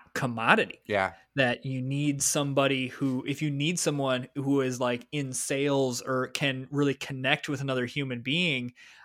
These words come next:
Speaker 1: I think that's becoming a really desirable skill because with the rise of technology, which is great, uh, it's, it's given us a lot of s-, a lot of wonderful things. It's also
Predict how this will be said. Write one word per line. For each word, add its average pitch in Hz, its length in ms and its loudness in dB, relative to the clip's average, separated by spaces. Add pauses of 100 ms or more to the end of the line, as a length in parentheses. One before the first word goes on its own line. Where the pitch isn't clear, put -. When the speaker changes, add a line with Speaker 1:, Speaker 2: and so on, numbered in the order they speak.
Speaker 1:
I 135 80 0
think 190 260 -2
that's 143 240 0
becoming 135 420 0
a 117 80 0
really 139 640 6
desirable 123 760 4
skill 170 420 4
because 131 580 2 (420)
with 123 440 -4
the 139 80 4
rise 123 280 6
of 123 120 -4
technology, 160 560 4
which 139 400 4
is 135 160 2
great, 147 480 6
uh, 127 160 2
it's, 123 220 -2
it's 135 180 -2
given 131 260 0
us 123 120 -2
a 120 40 -2
lot 120 260 2
of 117 60 -2
s-, - 220 -6
a 127 80 2
lot 120 260 6
of 117 300 -4
wonderful 127 520 0
things. 165 540 0 (400)
It's - 540 2 (520)
also 135 840 6